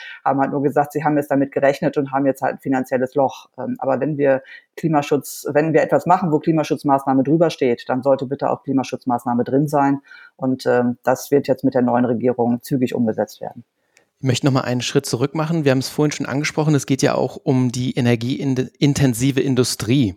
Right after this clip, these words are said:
Speaker 2: Also es ist ja nicht nur problematisch, die Energiepreise für Menschen mit geringem Einkommen oder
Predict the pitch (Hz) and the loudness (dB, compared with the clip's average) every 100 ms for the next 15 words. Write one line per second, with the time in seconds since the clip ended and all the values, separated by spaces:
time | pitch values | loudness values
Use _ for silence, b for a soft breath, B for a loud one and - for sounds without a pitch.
0 | B B B B 123 117 - 113 120 143 | B B B B 0 0 0 0 0 0
1 | 131 139 120 120 120 123 131 - 127 123 | 2 2 2 2 2 0 -4 -4 -4 -4
2 | 113 117 - 117 117 113 110 131 - 131 | -4 -4 0 0 2 2 2 2 0 -2
3 | - 120 117 107 - 110 147 165 151 - | 0 0 0 0 -2 -2 -2 -2 -2 -2
4 | 107 95 131 | -2 -2 -6